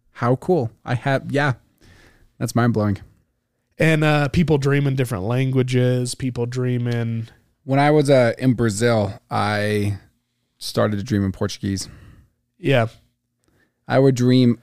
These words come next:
Speaker 1: like, the funny thing is people would say things to me and I'd be like,
Speaker 2: You
Speaker 1: "I don't know." And I would start, like, saying random things in Portuguese to people.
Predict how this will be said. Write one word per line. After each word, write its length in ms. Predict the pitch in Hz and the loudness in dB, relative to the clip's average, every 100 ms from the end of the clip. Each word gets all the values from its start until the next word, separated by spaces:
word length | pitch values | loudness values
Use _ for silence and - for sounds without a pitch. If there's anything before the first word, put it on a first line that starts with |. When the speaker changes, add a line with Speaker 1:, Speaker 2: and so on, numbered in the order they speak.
| - | -2
Speaker 1:
like, 420 | 135 123 107 - _ _ _ _ - | 2 2 0 -6 _ _ _ _ -2
the 100 | 147 | 0
funny 240 | 202 208 | 4 4
thing 180 | 160 170 | 4 4
is 140 | 147 | 4
people 260 | - 185 190 | 4 2 4
would 100 | 175 | 2
say 200 | - 160 | 4 2
things 220 | 151 180 - | 4 2 2
to 80 | |
me 220 | 175 185 175 | 2 4 4
and 80 | |
I'd 160 | 151 147 | 4 4
be 100 | 139 | 4
like, 240 | 131 120 - _ _ _ _ _ _ _ _ _ | 4 4 -2 _ _ _ _ _ _ _ _ _
Speaker 2:
You 100 | 147 | 2
Speaker 1:
"I 160 | 175 | 4
don't 200 | 226 226 | 6 6
know." 260 | 190 175 202 | 6 6 6
And 160 | 175 180 | 4 4
I 100 | 170 | 4
would 140 | 170 | 4
start, 380 | - 165 156 147 | 4 4 4 4
like, 200 | 156 139 | 2 2
saying 280 | - 143 131 | 2 4 4
random 300 | 123 123 123 | 4 2 2
things 240 | 117 120 113 | 2 2 2
in 80 | 104 | 0
Portuguese 480 | 107 104 98 95 92 | -2 -2 -4 -6 -6
to 80 | |
people. 360 | 117 98 - 98 | -6 -8 -8 -10